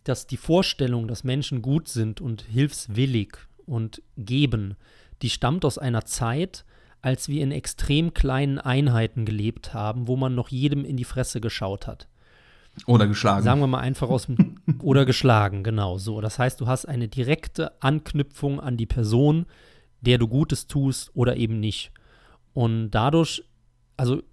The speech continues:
Speaker 1: wirklich, wie, wie lange gibt's schon das altruistische Menschenbild? Sagen wir mal, bestimmt seit hundert, zweihundert Jahren wird da von ausgegangen, wird damit munter gearbeitet. Und in diesen hundert, zweihundert Jahren hat sich die Gesellschaft so krass verändert,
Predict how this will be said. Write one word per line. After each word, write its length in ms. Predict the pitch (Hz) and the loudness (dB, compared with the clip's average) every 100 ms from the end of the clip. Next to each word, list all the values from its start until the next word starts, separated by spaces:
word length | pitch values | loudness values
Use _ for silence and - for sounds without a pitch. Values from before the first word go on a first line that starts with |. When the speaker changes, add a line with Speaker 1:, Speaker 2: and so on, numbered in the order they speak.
| - | -4
Speaker 1:
wirklich, 320 | 139 143 - | -2 -2 -4
wie, 300 | 151 131 160 | -10 -8 -6
wie 60 | 135 | -4
lange 260 | 151 165 143 | -2 0 0
gibt's 200 | 165 - | -2 -4
schon 120 | 123 | -4
das 140 | 120 | -2
altruistische 560 | 120 135 - 143 127 123 | -2 -2 0 -2 -2 -2
Menschenbild? 480 | 120 156 123 101 101 | 0 0 -2 -2 -4
Sagen 160 | 120 | -4
wir 40 | 147 | -4
mal, 100 | 151 | -6
bestimmt 320 | 143 196 214 | -8 -6 -4
seit 200 | 202 - | -4 -4
hundert, 260 | 202 175 | -4 -4
zweihundert 480 | - 165 160 139 117 | -6 -4 -2 0 0
Jahren 360 | 117 104 98 98 | 0 0 -2 -4
wird 120 | 131 | -4
da 260 | 135 135 - - _ _ _ _ _ _ _ _ _ - | -4 -6 -10 -18 _ _ _ _ _ _ _ _ _ -4
von 160 | 123 | -2
ausgegangen, 1000 | 110 170 185 185 135 139 156 160 156 131 | 2 2 2 -2 0 2 2 0 -2 -4
wird 160 | 117 131 | -4 -2
damit 220 | 120 110 | -2 0
munter 340 | 120 143 135 | 0 0 0
gearbeitet. 800 | 117 - 139 165 165 170 170 160 - - - - | -2 -2 -2 0 0 0 -2 -6 -12 -20 -20 -8
Und 100 | 143 | 0
in 100 | 127 | 2
diesen 260 | 123 175 170 | 2 0 2
hundert, 280 | 160 170 147 | 4 2 0
zweihundert 400 | 147 139 135 123 | 0 2 2 2
Jahren 200 | 131 120 | 0 0
hat 100 | 120 | -2
sich 120 | - | -6
die 100 | - | -4
Gesellschaft 500 | 117 113 135 131 - | 0 2 2 0 -4
so 220 | - 165 | 0 0
krass 340 | 170 - 139 - | 0 0 -2 -2
verändert, 680 | - 123 135 143 113 135 | -4 -2 0 2 2 0